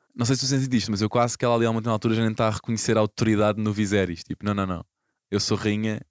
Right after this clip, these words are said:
eu vou tratar disto e assumir o meu papel e a posição que eu tenho." E, e eu achei isso curioso, não, não tava à espera.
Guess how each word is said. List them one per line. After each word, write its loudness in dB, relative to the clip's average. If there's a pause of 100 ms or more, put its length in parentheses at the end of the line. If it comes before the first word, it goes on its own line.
(120)
eu 0
vou 0
tratar -2
disto -4 (400)
e 0
assumir 0
o -2
meu -2
papel 0 (480)
e 4
a 4
posição -2
que 0
eu 2
tenho." -4 (180)
E, 0
e 2
eu 4
achei 0
isso -4
curioso, -2
não, -4
não -4
tava 0
à 2
espera. -4